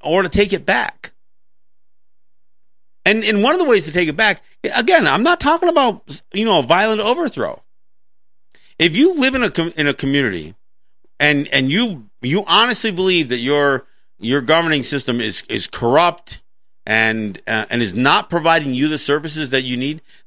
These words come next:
then band together with enough people and provide the services yourse-, yourself.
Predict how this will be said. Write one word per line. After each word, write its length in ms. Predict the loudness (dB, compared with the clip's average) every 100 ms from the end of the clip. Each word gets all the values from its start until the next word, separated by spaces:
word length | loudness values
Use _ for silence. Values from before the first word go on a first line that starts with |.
| 0
then 160 | 0
band 320 | 2 0 2 -2
together 320 | 0 0 0
with 100 | 0
enough 180 | -2 -4
people 220 | -4 -4
and 160 | -4
provide 300 | -6 -6 -6
the 60 | -6
services 400 | -6 -6 -6 -6
yourse-, 440 | -6 -6 -8 -8
yourself. 500 | -8 -6 -6 -6 -10